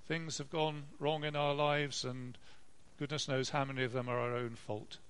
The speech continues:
But look what God says. He says, "I,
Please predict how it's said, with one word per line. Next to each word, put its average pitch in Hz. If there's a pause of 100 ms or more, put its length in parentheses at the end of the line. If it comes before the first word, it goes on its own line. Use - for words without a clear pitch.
(640)
But -
look 220
what 202
God 147
says. - (460)
He 143
says, 143 (500)
"I, 208